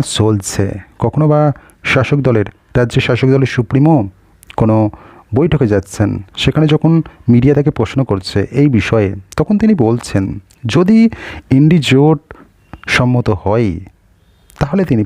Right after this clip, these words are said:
পশ্চিমবঙ্গ থেকেই এই ইন্ডি জোটের নেতৃত্ব দেবেন, অর্থাৎ তিনি ইন্ডি জোটের রাশটা হাতে নেবেন, এ নিয়ে তার কোনো আপত্তি নেই। তো এই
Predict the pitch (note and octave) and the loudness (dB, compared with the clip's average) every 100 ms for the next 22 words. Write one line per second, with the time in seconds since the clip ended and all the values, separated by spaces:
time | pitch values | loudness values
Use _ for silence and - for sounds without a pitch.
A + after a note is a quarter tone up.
0 | - D3+ - G3+ G3 G3 D#3 E3 D3 F#2+ | -2 -2 2 4 2 0 -2 0 0 -2
1 | - - - - C3 C#3 D3+ D3+ D3+ D3 | -8 -20 -8 0 2 4 4 4 2 2
2 | A2+ F#2+ C3 - G2 F#2+ F2+ F#2 F#2+ C#3 | 2 0 -2 -2 0 0 -2 -6 -6 -4
3 | C3+ D#3 - D3+ F3 G3+ - - - - | -2 -4 0 2 4 2 -2 -20 -8 0
4 | A#2 A#2 A#2 A#2+ E3 G3 - _ - G2+ | 2 2 2 0 0 -2 -8 _ -4 -4
5 | - E3 F3 F3+ C3+ G2 G2+ - - - | -2 0 0 2 2 2 -2 -6 -10 0
6 | A3+ A#3 A3 E3+ C3 B2 A2 F#2+ F#2 G#2 | 2 4 4 2 0 -2 -2 -4 -4 -2
7 | G2 B2+ E3 G2 D#2+ F2+ _ _ - F#2+ | 2 2 2 0 -4 -10 _ _ -2 -2
8 | G2 C#3 | 0 -2